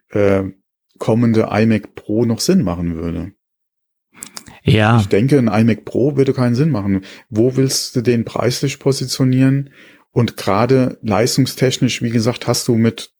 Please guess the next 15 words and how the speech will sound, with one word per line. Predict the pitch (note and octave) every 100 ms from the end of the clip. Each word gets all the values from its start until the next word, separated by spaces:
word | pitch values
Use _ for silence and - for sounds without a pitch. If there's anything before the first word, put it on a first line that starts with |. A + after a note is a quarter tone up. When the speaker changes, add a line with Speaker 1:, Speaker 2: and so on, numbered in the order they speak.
| _ -
Speaker 1:
dem | A2 A2 A2 - -
Studio | - B2 B2 B2 A2+
aktuell | A#2+ - - A#2 A2+
ein | A2+ G#2
Gerät, | A2+ G#2 A#2 B2+ - _ - - _ _ _ B2
ähm, | A2+ A2 G#2+ - _ _ _ _ _ _
was | - G2 G#2+ - - _ _ _ _ _ _
auf | B2 -
jeden | A2+ A2
Fall | A#2
eine | G#2+ G#2
sehr | G#2 G#2+
gute | A2 A2
Alternative | G#2 G2+ G2 A#2+ A#2+ C#3
ist, | C#3+ -